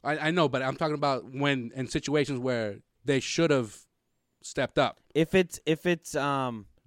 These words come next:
Speaker 2: December twelfth, I'm gonna take Steph Curry every day. But if it's
Speaker 1: Wait, hold on,
Speaker 2: game
Speaker 1: wait.
Speaker 2: four of the N B A Finals,
Speaker 1: Oh, okay. I was like, "Wait, wait, what?" <laughs> I didn't know
Speaker 2: Yeah.
Speaker 1: what, I didn't know
Speaker 2: I
Speaker 1: what the significance of that date was.
Speaker 2: No,
Speaker 1: My fault.
Speaker 2: just
Speaker 1: I
Speaker 2: a
Speaker 1: get
Speaker 2: ran-,
Speaker 1: you.
Speaker 2: a random
Speaker 1: I get you.
Speaker 2: day.
Speaker 1: Okay, I
Speaker 2: A
Speaker 1: got you.
Speaker 2: random day, and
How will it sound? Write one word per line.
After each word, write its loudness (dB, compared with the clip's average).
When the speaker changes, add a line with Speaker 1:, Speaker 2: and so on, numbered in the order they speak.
Speaker 2:
December 2
twelfth, 4
I'm -4
gonna -4
take -6
Steph -2
Curry -2
every -8
day. -4
But 2
if -4
it's -2
Speaker 1:
Wait, -4
hold -6
on, -4
Speaker 2:
game 2
Speaker 1:
wait. -10
Speaker 2:
four 4
of 4
the 2
N 0
B 2
A 4
Finals, 0
Speaker 1:
Oh, 2
okay. -2
I -2
was -6
like, -6
"Wait, -4
wait, -8
what?" -4
<laughs> -14
I -10
didn't -2
know 2
Speaker 2:
Yeah. 4
Speaker 1:
what, 0
I -16
didn't -10
know 2
Speaker 2:
I 4
Speaker 1:
what 2
the 0
significance 0
of -10
that 0
date 4
was. -2
Speaker 2:
No, 2
Speaker 1:
My 4
fault. 0
Speaker 2:
just 0
Speaker 1:
I 0
Speaker 2:
a -2
Speaker 1:
get 2
Speaker 2:
ran-, 4
Speaker 1:
you. -6
Speaker 2:
a 2
random 4
Speaker 1:
I 2
get 2
you. -2
Speaker 2:
day. 4
Speaker 1:
Okay, -14
I -10
Speaker 2:
A -10
Speaker 1:
got -2
you. -2
Speaker 2:
random 0
day, 4
and -4